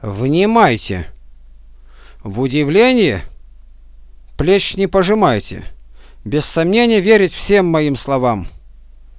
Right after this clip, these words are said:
Каждый шаг ваш ставлю под контроль, брачные условия соблюдать. Здесь исполню главную я роль,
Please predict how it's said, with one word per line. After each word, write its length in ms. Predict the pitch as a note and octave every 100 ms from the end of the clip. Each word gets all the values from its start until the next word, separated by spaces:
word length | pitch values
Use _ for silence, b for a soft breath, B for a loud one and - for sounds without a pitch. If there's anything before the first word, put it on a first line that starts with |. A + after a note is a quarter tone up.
| - - - - - - - - - -
Каждый 840 | D3+ G3+ A#3 F#3 D#3 G3 A3+ G#3 -
шаг 500 | - G3 F#3+ - -
ваш 240 | C3+ A2+
ставлю 420 | - - F#3 F3
под 220 | E3+ E3 -
контроль, 580 | D#3+ D3+ D#3 C3 F#2 - b b b b
брачные 680 | A2 F3+ A3+ - A3 A#3+ A3+
условия 640 | F#3+ - F#3 C#3 A2+ F#2 - -
соблюдать. 800 | - D3 E3+ E3+ C#3 C#3 - - - - b b b
Здесь 420 | A2+ C#3+ C4+ -
исполню 640 | A#3+ - - B3 A#3+ A3+ F#3+
главную 640 | F#3 A3+ A3 G#3 G#3 G3
я 240 | G3 G#3+ E3+
роль, 360 | E3+ D3+ G#2